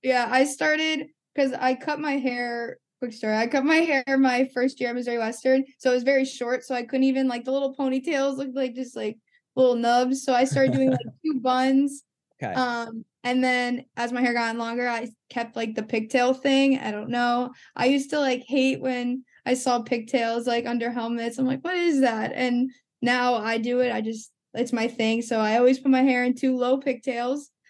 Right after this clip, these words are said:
Speaker 2: Okay.
Speaker 1: And then, um, after doing, after straightening it, <laughs>
Speaker 2: Yep.
Speaker 1: and then
Speaker 2: Yep.
Speaker 1: I <laughs> can't forget that. Um, and then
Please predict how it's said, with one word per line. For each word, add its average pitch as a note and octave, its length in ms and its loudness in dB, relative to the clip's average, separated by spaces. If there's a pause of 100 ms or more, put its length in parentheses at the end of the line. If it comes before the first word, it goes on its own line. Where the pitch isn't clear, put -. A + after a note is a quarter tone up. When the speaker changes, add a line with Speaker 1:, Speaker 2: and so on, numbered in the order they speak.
(180)
Speaker 2:
Okay. C#3+ 200 -2
Speaker 1:
And A#3+ 220 -2
then, A#3 500 -12 (580)
um, A3 600 -2 (920)
after A#3+ 320 0
doing, A#3+ 340 -2
after A#3 260 -2
straightening A3 400 2
it, B3+ 240 -2
<laughs> - 80 -18
Speaker 2:
Yep. D#4 420 4
Speaker 1:
and C4+ 100 0
then C4+ 220 6
Speaker 2:
Yep. - 300 4 (240)
Speaker 1:
I B3 580 -8 (100)
<laughs> D#4+ 560 4
can't C4 200 0
forget C4+ 300 0
that. G#3 300 -4 (720)
Um, A#3 480 -2
and B3+ 180 2
then A#3+ 460 0